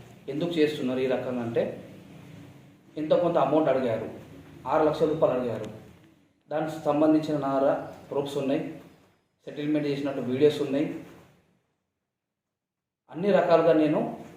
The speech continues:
ఆధారాలతో సిద్ధంగా ఉన్నాను. నేను ఇవాళ సీ ఫోర్ ఛానల్లో నా ప్రాపర్టీ గురించి, నా వ్యక్తిగతంగా, నా పర్సనల్ లైఫ్ గురించి కూడా డిస్కస్ చేయడం జరిగింది. డిస్-, పర్సనల్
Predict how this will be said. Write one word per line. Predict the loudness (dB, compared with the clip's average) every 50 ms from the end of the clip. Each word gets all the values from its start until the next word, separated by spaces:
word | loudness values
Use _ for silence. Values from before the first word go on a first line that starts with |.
| -20 -20 -20 _ _ _ _ _ _ _ -8 -4
ఆధారాలతో | 2 4 4 4 4 2 -2 -6 -4
సిద్ధంగా | 2 4 4 4 4 2
ఉన్నాను. | 0 -2 -2 -4 -8
నేను | -10 -12 -12 -16 -20 -20 _ _ _ _ _ _ _ _ _ _ _ _ _ _ _ _ _ _ _ _ -12 -6
ఇవాళ | -2 0 2 4 4 4 2 2 0 -6 -14 -16 -18 -18 -18 -6
సీ | 0 2 2 2 4
ఫోర్ | 4 4 4 4
ఛానల్లో | 4 4 6 6 4 4 4 4 2 2 0 -4 -10 -12 -16 -20 -20 -20 _ _ _ _ _ _ _ _ _ _ _ _ _ _ _ _ _ _ _ -10 -8
నా | -6 -2 2
ప్రాపర్టీ | 2 4 4 4 4 4 4 2 2
గురించి, | 2 2 0 0 0 -2 -4 -6 -6 -8 -6 -2 0
నా | 2 2 2
వ్యక్తిగతంగా, | 2 2 2 4 6 6 8 8 6 6 6 6 4 4 2 0 -6 -10 -12 -14 -16 -16 -16 -16 -16 -16 -16 -16 -16 -16 -18 -18 -16 -8 -4
నా | -4 -2 0 0
పర్సనల్ | 0 2 2 4 6 8
లైఫ్ | 8 8 8 6 2
గురించి | 0 0 0 -2 -2
కూడా | -2 -4 -4
డిస్కస్ | -4 -2 0 0 0 2 0
చేయడం | -2 0 0 0 -2 -2
జరిగింది. | -4 -6 -8 -10 -10 -10 -12 -14 -16 -18 -18 -18 -18 -18 -20 -20 -20 -20 -20 -20 -20 -20 -20 -20 _ _ _ _ _ _ _ _ -14 -12
డిస్-, | -12 -10 -12 -12 -10 -2 0
పర్సనల్ | 0 0 2 2 2 2 2